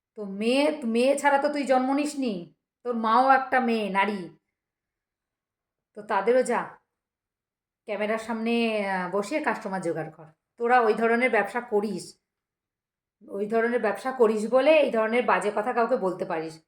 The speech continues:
যে যেমন সে তেমন বলতেই পারে, তুই এরকম তাই এই ধরনের কথা আসছে। কেউ যদি, আহ, বোন বলে, মেয়ে বলে, মা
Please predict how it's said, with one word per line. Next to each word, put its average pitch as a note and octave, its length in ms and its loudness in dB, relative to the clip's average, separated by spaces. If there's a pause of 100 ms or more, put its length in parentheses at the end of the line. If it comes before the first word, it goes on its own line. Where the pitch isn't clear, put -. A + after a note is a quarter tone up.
(260)
যে C#4 80 6 (120)
যেমন B3 300 2 (520)
সে D4 100 -8
তেমন D4 260 2 (100)
বলতেই C#4+ 340 2
পারে, E3+ 180 0 (720)
তুই D4 120 -8 (100)
এরকম C#4 340 4
তাই C4+ 160 4 (260)
এই B3 60 0
ধরনের B3+ 400 2
কথা A#3 140 0 (100)
আসছে। A#3+ 280 -8 (600)
কেউ C4+ 140 -2 (100)
যদি, C4+ 220 -2 (380)
আহ, G#3+ 320 2
বোন B3 240 8 (120)
বলে, A#3 240 4
মেয়ে A#3 320 0
বলে, B3 260 2
মা A3+ 300 0